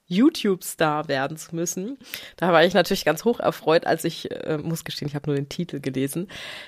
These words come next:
Die Musiklehrkraft als YouTube-Star, Fragezeichen. Ich habe nämlich, ganz ehrlich, keine Lust, YouTube-Star zu werden. Aber ich produziere regelmäßig Videotutorials mit meinen Schülern oder auch alleine, die ich in den internen Lernbereich lege.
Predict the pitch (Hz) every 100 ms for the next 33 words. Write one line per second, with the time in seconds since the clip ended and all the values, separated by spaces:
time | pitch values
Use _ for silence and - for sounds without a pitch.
0 | - 180 185 180 220 - 180 175 180 180
1 | - 170 - 202 196 202 - - 170 160
2 | - - - 135 143 294 - 294 - 285
3 | 135 139 143 - 120 - 143 - - 147
4 | 143 139 147 - - - _ 156 147 -
5 | 151 156 - 156 156 156 - - - 131
6 | - 139 - - 143 151 _ - 151 139
7 | 139 165 202 214 - - - 160 - 160
8 | 185 165 - 160 165 156 151 147 143 220
9 | 285 262 247 220 208 196 190 185 - -
10 | 147 - - 226 202 180 151 - 131 -
11 | _ _ - 143 165 202 185 175 - 160
12 | - 151 143 139 170 165 143 147 196 226
13 | 196 180 - 175 175 165 160